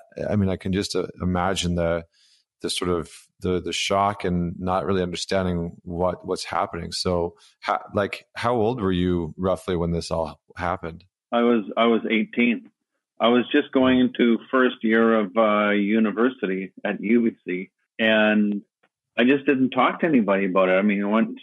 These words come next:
Speaker 2: smoked dope with my buddies, and, you know, I talked with my brothers once in a blue moon when, you know, if we drank together. But that was about it. And, and I had no guide.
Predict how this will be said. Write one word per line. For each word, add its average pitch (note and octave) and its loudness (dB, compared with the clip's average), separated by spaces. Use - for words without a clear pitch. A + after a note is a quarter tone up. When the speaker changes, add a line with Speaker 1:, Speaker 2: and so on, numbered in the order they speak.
Speaker 2:
smoked G#2+ 2
dope G2+ 0
with A2 -2
my F#2+ -2
buddies, G2+ 2
and, F#2 -6
you G2+ -4
know, F2 -2
I G#2+ -2
talked A2+ 0
with G#2+ 2
my G2 2
brothers G2+ 2
once G#2 0
in G#2+ 0
a G2+ 2
blue G2+ 2
moon G#2+ 4
when, G2+ 2
you G#2 -2
know, G2 0
if - -12
we G#2+ 2
drank G2+ 0
together. F2 -4
But B2 2
that D3+ 4
was D3 2
about C3 4
it. D#3 4
And, A2+ 2
and B2+ 4
I C3 4
had C#3+ 0
no A#2+ 2
guide. A2 -2